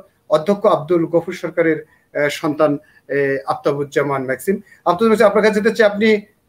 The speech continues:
একেবারে young এবং আপনি এই নির্বাচনে কেন আসছেন, কেন আসতে চাচ্ছেন এই নির্বাচনে,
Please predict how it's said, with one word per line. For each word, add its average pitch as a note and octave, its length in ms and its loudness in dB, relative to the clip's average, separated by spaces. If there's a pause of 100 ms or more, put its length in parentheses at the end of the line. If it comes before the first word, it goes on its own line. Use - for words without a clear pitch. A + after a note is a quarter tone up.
(100)
একেবারে G#3 420 2
young D#3 220 4 (460)
এবং F#3+ 440 -2 (340)
আপনি F3+ 280 4
এই G3 180 6
নির্বাচনে F#3+ 580 4 (320)
কেন B3+ 260 4
আসছেন, D3+ 520 -2 (100)
কেন B3 200 2
আসতে F#3 220 -2
চাচ্ছেন D3 340 -6
এই C#3+ 100 -4
নির্বাচনে, C3 520 -10